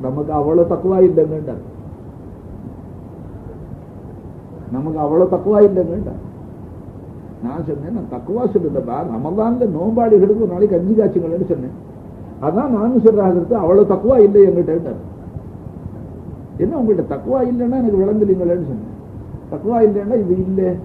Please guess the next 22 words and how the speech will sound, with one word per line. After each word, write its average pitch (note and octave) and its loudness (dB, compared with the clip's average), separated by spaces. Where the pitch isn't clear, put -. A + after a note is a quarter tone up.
கஞ்சி D#3+ -2
காய்ச்சற G3+ 6
அளவுக்கு G#3 2
பொருளாதார A#3 6
வசதி F#3+ 2
இல்லைன்னு." F3+ -2
அப்ப B2 -8
ஜனங்களுடைய G3+ 4
புழக்க G3 2
பாஷையில F#3+ 2
சகஜமா A3+ 2
சொல்றாங்க, - -6
"நமக்கு F#3+ 0
அவ்வளவு A3+ 4
தக்குவா A#3 4
கிடையாதுங்க." G#3 4
ஏன்னா A#3+ -4
அவ்வளவு A3 6
காசு A#3+ 4
கிடையாதுன்னு B3 6
அர்த்தம். - -8
அதாவது D#3+ 2